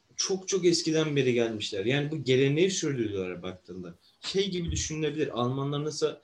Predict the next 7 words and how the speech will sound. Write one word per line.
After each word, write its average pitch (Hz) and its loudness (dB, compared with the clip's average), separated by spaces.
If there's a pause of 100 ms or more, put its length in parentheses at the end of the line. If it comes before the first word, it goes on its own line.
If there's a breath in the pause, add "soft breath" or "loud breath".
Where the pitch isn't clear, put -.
(460 soft breath)
e, 104 -2
arabada 120 0
iyiyse 165 -2 (340 soft breath)
bu 127 -2
İtalyanlar, 143 -2 (120)
İspanyollar 135 -2
veya 120 -2